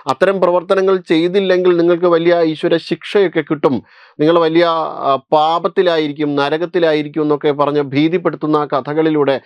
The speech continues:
പലപ്പോഴും അവരെ ഈ രീതിയിലേക്ക് മാനസികമായി പരിവർത്തി-,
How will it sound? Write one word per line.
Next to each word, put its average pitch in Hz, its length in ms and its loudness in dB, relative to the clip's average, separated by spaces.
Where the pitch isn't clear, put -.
പലപ്പോഴും 185 540 2
അവരെ 156 380 0
ഈ 147 180 -4
രീതിയിലേക്ക് 151 800 0
മാനസികമായി 175 760 0
പരിവർത്തി-, 170 600 -2